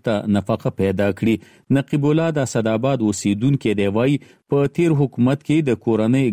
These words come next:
ګڼو غړو دندې درلودې، خو اوس یې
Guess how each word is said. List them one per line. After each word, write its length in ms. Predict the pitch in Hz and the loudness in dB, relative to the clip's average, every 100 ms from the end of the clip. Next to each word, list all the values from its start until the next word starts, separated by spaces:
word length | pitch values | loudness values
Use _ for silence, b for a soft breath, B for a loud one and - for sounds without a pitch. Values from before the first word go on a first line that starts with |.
| 110 | 0
ګڼو 180 | 151 123 104 | 0 0 0
غړو 240 | 151 110 - b b b 107 | 0 0 -2 b b b -2
دندې 320 | 143 143 107 101 | 0 2 0 0
درلودې، 480 | 101 101 98 104 104 b b - | 0 0 0 0 -2 b b -4
خو 160 | 135 120 | 0 2
اوس 180 | 131 - | 2 0
یې 240 | 156 131 | 0 0